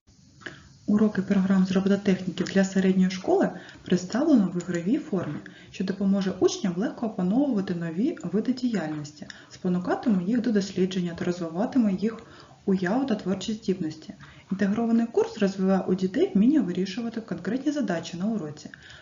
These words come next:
Природничі науки, технології, інженерія, математика поєднуються в одному занятті.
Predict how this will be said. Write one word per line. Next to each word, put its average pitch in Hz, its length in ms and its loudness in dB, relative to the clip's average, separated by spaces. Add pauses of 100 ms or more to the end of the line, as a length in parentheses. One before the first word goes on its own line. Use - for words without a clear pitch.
Природничі 190 520 0
науки, 226 340 0
технології, 190 920 -4
інженерія, 214 540 0
математика 190 680 -4 (320)
поєднуються 214 560 0
в 170 40 -6
одному 202 340 -2
занятті. 214 580 0